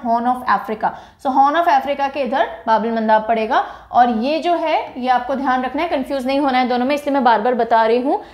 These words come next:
this is Hormuz, okay, and this is बाब अल मंदाब। Good। Now connects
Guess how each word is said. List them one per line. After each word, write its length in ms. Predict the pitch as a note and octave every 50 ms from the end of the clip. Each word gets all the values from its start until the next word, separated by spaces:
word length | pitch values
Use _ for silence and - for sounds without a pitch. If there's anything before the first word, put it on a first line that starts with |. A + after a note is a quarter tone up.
| - _ _ -
this 260 | A3 G3 D#4 A4 G#4+ - - - - - - _ _ _ - -
is 180 | C4+ D#4+ F4+ F4+ - - - - _ _ _ _ _ _ _ _ _ _ _ _ -
Hormuz, 500 | - D4+ C#4 C4 B3 A3 G#3 G3 F#3 - - - - _ _ _ _ -
okay, 240 | B3 B3 - F#4+ G4 -
and 180 | - C4+ B3+ A#3
this 240 | A3 E4+ G#4 G#4 - - - - _ _ _ _ - -
is 260 | D#4+ A4 C#5 C#5+ - - - - - _ _ _ _ _ - -
बाब 240 | - - G3 -
अल 80 | D3+ D#3+
मंदाब। 600 | - A2+ - - - A1 - - _ _ - A3+
Good। 140 | F#3+ E3 - - - - _ _ _ _ - -
Now 120 | D4 E4+ E4+ F4
connects 340 | F4+ F4 G4+ G#4+ - -